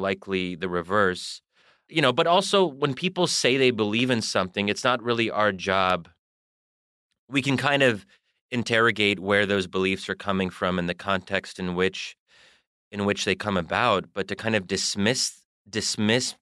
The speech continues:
people's claims of religious sincerity and religious beliefs as smokescreens for deeper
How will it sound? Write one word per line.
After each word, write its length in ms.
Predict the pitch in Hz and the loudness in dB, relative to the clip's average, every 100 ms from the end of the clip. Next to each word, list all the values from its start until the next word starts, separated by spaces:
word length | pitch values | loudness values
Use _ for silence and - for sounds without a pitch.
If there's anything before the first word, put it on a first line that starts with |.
| _ _ _ _ _ _ _ _ | _ _ _ _ _ _ _ _
people's 440 | - 131 127 113 - | -4 -2 0 0 -2
claims 460 | - 107 110 104 | 0 2 4 2
of 160 | 101 92 | 0 0
religious 420 | 95 95 92 98 | 0 0 0 -2
sincerity 600 | - 95 - 98 95 95 | -2 -6 0 2 2 2
and 100 | 92 | 0
religious 400 | 90 92 90 92 | -2 -2 -4 -6
beliefs 480 | - 95 87 101 - | -8 -8 -6 -6 -6
as 100 | 92 | -6
smokescreens 960 | - 101 95 98 - - 123 131 143 123 | -4 -2 -4 -4 -12 -6 -4 -4 -6 -12
for 200 | - 101 | -6 -6
deeper 600 | 87 104 95 110 101 | -4 -6 -2 2 2